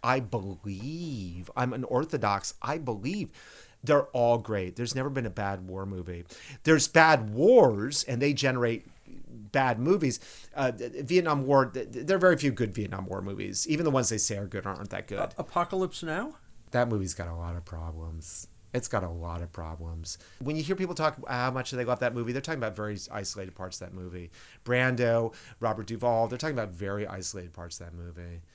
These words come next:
Speaker 1: I don't wanna diss Francis. Francis is a good guy. Francis is, Francis is Francis. He did The Godfather. I'm not gonna diss Francis. I don't wanna talk about that movie. Um, but a great war, like World War Two,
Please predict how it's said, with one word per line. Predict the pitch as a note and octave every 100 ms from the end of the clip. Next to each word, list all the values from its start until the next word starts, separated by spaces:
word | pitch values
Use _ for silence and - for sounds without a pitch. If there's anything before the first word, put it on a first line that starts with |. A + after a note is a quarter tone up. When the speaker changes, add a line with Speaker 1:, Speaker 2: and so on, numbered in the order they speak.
| - _ _ _
Speaker 1:
I | D#3+
don't | F3+
wanna | F3+ D#3
diss | C#3 C3 A#2 -
Francis. | - A#2 G#2+ - G2 - -
Francis | - F#3 F3+ C#3+
is | C3
a |
good | A#2+ A2
guy. | G#2+ G2 G2 F#2 - - -
Francis | - F#3 F#3 D3+
is, | C#3+ A#2 -
Francis | F3 G#3 F3 D3+
is | C#3+
Francis. | B2+ A2+ G#2 G#2+
He | F#3
did | G#3 E3+
The |
Godfather. | C3+ C#3 C#3+ B2 A2+ A2+
I'm | D3
not | G3
gonna | F3
diss | C#3 C#3
Francis. | - A#2 G#2 A2 G#2
I | C#3+
don't | D3
wanna | C3+
talk | A#2
about | G#2 G2
that | G2+
movie. | G2+ F#2+ - - - - - -
Um, | D#3 D#3 D3 D3 C3+
but | - F3+ F3 - - -
a | D#3+
great | C#3 G3+ D4 C4+
war, | D3 A#2 F#2+ F#2 G#2
like | C3 B2+
World | D#3 F#3
War | F#3
Two, | D3 - A#2 F#2+